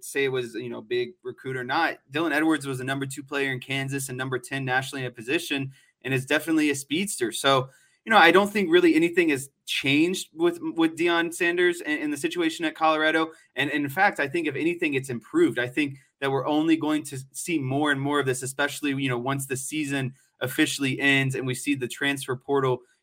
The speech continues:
you know, the days in which the transfer portal closes, I think you're gonna see a lot more guys deciding to go, um, towards Colorado. But I'm, I am just as excited, if not more excited, for what's ahead for Deion Sanders at Colorado. I, I know that he's not everyone's cup of tea,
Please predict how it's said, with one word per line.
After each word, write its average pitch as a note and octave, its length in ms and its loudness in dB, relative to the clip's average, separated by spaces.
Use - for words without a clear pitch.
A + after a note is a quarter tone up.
you D3+ 60 -6
know, C#3+ 80 2
the C#3 100 4
days D3 340 4
in C#3 120 0
which C#3 300 0
the C#3 60 -2
transfer C#3+ 400 -2
portal C3+ 280 0
closes, D#3 720 4
I C#3 100 -4
think C#3+ 180 -8
you're C3+ 60 -6
gonna C#3+ 140 -2
see C#3 180 -2
a C3+ 60 2
lot C3+ 220 4
more C3+ 120 0
guys B2+ 300 0
deciding C3 500 -2
to C3 100 -6
go, B2 480 2
um, A#2 240 2
towards - 300 -2
Colorado. A#2 460 0
But G#2+ 220 -6
I'm, D#3+ 300 6
I E3+ 100 4
am E3 140 4
just D#3+ 340 2
as D#3 100 -4
excited, C#3 480 4
if C3+ 220 -2
not B2+ 240 2
more C3 240 2
excited, A#2+ 520 0
for B2+ 120 -4
what's B2+ 240 2
ahead A#2+ 420 -2
for B2 100 -6
Deion A2+ 300 -4
Sanders A2+ 300 -6
at A2+ 80 -10
Colorado. A2 440 -4
I, B2+ 260 2
I C#3 100 2
know E3 460 4
that C3+ 120 4
he's D3+ 140 4
not D3+ 200 4
everyone's C#3 500 0
cup C#3 220 -2
of C3 140 -8
tea, C#3+ 380 -6